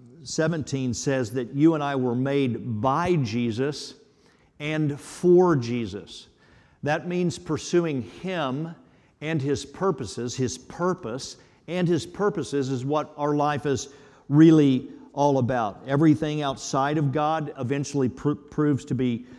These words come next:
less than full. It proves to be empty. And so our chief identity is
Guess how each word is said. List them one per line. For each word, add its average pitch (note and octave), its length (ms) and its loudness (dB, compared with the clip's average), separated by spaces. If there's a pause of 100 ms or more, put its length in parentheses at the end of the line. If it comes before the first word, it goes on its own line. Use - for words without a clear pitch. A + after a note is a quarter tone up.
(240)
less C#3 360 0
than D#3+ 180 -2
full. E3 580 -2
It - 280 -14
proves C#3+ 300 0
to - 100 -2
be A#2 320 -2 (380)
empty. D3+ 640 -2 (320)
And C3 160 -6
so D#3 280 2
our C#3+ 180 0
chief - 540 -6 (640)
identity C3+ 1000 0 (320)
is D3 480 0